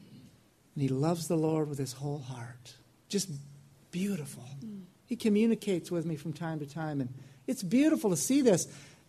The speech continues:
Speaker 1: God can change that attitude.
Speaker 2: Amen.
Speaker 1: Do you know where it started? With his parents. <laughs>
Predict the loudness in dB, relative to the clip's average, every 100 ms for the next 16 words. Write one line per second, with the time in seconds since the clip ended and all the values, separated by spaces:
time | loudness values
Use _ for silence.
0 | 2 8 12 12 10 8 6 6 6 6
1 | 8 10 10 8 8 8 8 8 8 8
2 | 10 10 10 2 -8 -6 -4 -4 -4 0
3 | 6 8 8 4 6 6 6 4 0 -16
4 | _ _ _ _ _ -6 -6 -6 -8 -6
5 | -10 -10 -10 -6 -6